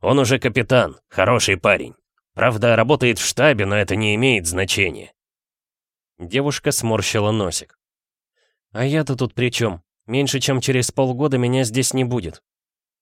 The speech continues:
«Может, Аркадий заставит тебя передумать?» «Его зовут Аркадий?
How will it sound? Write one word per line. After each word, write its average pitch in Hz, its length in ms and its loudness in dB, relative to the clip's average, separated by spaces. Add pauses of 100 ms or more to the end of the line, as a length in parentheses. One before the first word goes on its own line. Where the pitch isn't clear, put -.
(400)
«Может, 98 380 0
Аркадий 104 500 2
заставит 104 540 0
тебя 101 220 -2
передумать?» 101 720 -2 (720)
«Его 120 340 -4
зовут 135 300 0
Аркадий? 131 560 -2